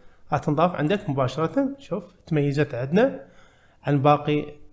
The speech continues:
الفرشه اللي موجوده وياها. تمام،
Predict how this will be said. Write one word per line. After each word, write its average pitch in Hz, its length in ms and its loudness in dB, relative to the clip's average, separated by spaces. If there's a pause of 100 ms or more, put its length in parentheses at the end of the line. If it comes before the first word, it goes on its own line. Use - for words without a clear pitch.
(120)
الفرشه 123 640 0
اللي 120 220 0
موجوده 120 540 2
وياها. 120 380 -6 (260)
تمام، 165 300 2